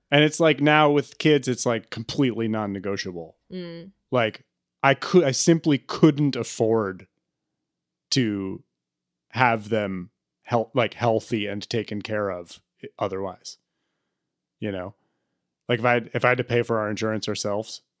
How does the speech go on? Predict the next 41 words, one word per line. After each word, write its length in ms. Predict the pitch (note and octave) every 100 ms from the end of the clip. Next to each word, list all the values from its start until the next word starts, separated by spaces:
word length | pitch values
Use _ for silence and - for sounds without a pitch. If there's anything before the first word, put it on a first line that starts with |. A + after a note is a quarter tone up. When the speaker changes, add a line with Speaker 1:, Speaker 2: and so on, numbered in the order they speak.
| _ -
Speaker 1:
or, 80 | -
or, 400 | A#2+ A2+ B2 A#2
like, 200 | A2 -
pay 120 | A#2
out 160 | G#2
of 80 | G#2
pocket 440 | - G#2 G#2+ A2 -
for 400 | A2+ G#2+ A2 - _
their 220 | C3 A2+
doctor's 320 | G#2+ G#2+ -
appointments, 420 | A2+ C3 B2+ C3 -
like, 220 | A2 -
we 140 | A#2+ A#2
wouldn't 340 | A#2 A2+ G#2+ -
have 260 | G#2 G#2+ G2+
enough. 460 | G2+ F#2+ - - _ _ _ _ _ _
You 80 | G2
know, 120 | F#2+
it's 140 | G2
just 260 | - A2 -
simply, 360 | A2 G2 G2 F2+ _
Speaker 2:
Yeah. 160 | F3+ F3+
Speaker 1:
like, 160 | G2 - -
the 140 | - G#2
only 240 | G2+ G#2
way 280 | G2 F#2+ F2+
we 140 | F#2+
can 160 | - F#2
do 140 | F#2+
it. 160 | F#2 - _ - - _ _
So 480 | - G#2+ G2+ G2 - _ _ _ _ _ _ _ _ _ _
that's 280 | C#3 C3+ -
ridiculous. 640 | A#2+ D#3 D#3+ A2+ F#2 G#2 -
It 140 | C3
shouldn't 320 | - C3 G#2+
be 120 | G2+ C#3
like 220 | G2+ G2+
that. 260 | G2 G2 A#2+
No 220 | A#2 A2+
other 260 | A2 G#2+
civilized 800 | G2+ - G#2+ G#2 G#2 G2 G2+ -